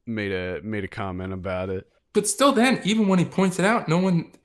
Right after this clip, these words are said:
Speaker 2: not one kid goes, "Shit, like, this is serious. We need to get him to a hospital or something." Even when the mom comes and picks up the other, she doesn't care. You know,
Speaker 1: No,
Speaker 2: you
Speaker 1: but
Speaker 2: can see
Speaker 1: she's
Speaker 2: that shit when you get out of the car.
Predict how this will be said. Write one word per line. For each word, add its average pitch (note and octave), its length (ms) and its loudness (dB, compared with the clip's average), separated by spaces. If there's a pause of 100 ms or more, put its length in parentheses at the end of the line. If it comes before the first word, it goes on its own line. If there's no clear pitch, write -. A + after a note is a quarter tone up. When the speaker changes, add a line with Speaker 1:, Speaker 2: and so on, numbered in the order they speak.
(160)
Speaker 2:
not F#3 300 0
one A#3+ 400 0
kid A#3+ 340 -2
goes, C3+ 480 0 (360)
"Shit, - 460 0 (300)
like, B2+ 240 -4
this E3 200 -2
is B2 100 -4
serious. B2 300 -2
We E3 100 -4
need C3+ 160 -2
to A#2+ 60 -8
get A#2+ 240 0
him A2 160 -8
to A2+ 160 -8
a G#2+ 40 -6
hospital A2 520 -4
or G2+ 100 -12
something." A2 360 -6 (680)
Even A3 320 6
when E3+ 340 4 (480)
the C3 80 -2
mom F3 360 -2
comes B2 360 -6 (100)
and B2+ 120 -12
picks D3 260 -4
up C3+ 180 -2
the D3 80 2
other, - 220 2 (140)
she - 220 0
doesn't E3 340 4
care. A#2+ 360 0 (360)
You G#3+ 100 0
know, G3 120 6
Speaker 1:
No, G#3+ 60 4
Speaker 2:
you G3+ 60 0
Speaker 1:
but - 80 -2
Speaker 2:
can D#3 80 -2
see F#3 120 0
Speaker 1:
she's C#3+ 180 -2
Speaker 2:
that A2+ 120 -10
shit B2+ 220 0
when A#2+ 120 -20
you A2 100 -20
get A2+ 140 -4
out B2 200 2
of G2+ 80 -6
the G2+ 60 -10
car. B2+ 420 -2